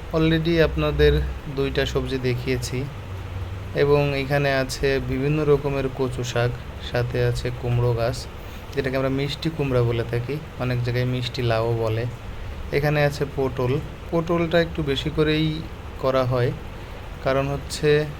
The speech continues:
পটল যেহেতু উপরে মাচা করে তৈরি করা হয়, পটল গাছের নিচে আরও বিভিন্ন রকমের সবজি চাষ করা যায়। যেমন দেখেন, পটল গাছের নিচে এখানে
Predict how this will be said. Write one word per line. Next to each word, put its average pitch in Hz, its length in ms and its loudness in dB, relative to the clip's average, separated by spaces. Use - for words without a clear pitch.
পটল 147 360 2
যেহেতু 143 520 0
উপরে 135 460 2
মাচা 131 320 0
করে 131 260 0
তৈরি 127 240 0
করা 123 200 2
হয়, 120 220 2
পটল 147 240 6
গাছের 143 260 2
নিচে 139 380 2
আরও 135 160 2
বিভিন্ন 131 360 0
রকমের 135 400 0
সবজি 123 500 0
চাষ 120 240 2
করা 117 220 0
যায়। 107 160 -2
যেমন 156 220 0
দেখেন, 151 300 2
পটল 143 240 2
গাছের 139 280 0
নিচে 131 440 0
এখানে 123 400 0